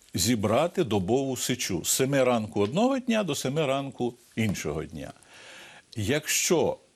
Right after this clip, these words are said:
ви за добу сече-, маєте сечі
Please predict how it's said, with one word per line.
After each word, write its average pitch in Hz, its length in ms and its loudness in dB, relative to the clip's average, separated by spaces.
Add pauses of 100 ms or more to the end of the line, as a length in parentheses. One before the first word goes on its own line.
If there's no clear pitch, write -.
(840)
ви 107 460 2 (360)
за 104 320 0
добу 101 600 2 (760)
сече-, 104 840 2
маєте 104 540 0
сечі 113 580 0